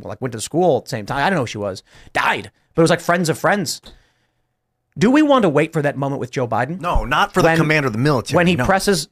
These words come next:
Speaker 1: the button, and then when a city like Moscow is wiped out,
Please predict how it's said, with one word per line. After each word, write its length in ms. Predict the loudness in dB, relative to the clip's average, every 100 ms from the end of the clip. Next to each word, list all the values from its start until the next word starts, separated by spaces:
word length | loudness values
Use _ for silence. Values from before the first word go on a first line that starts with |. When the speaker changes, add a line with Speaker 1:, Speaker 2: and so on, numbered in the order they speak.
| -6
Speaker 1:
the 220 | 0 2
button, 420 | 2 0 -2 -6 _ _ _ _ _ -16 -2
and 260 | 0 2 4
then 600 | 4 4 2 -2 -6 -20 _ _ _ _ _ _ 0
when 180 | 2
a 60 | 2
city 320 | 2 2 4
like 240 | 4 2 -2 _ _ _ _ -8
Moscow 720 | -2 0 2 2 2 4 4
is 140 | 4
wiped 280 | 2 0 2
out, 260 | 2 2 -2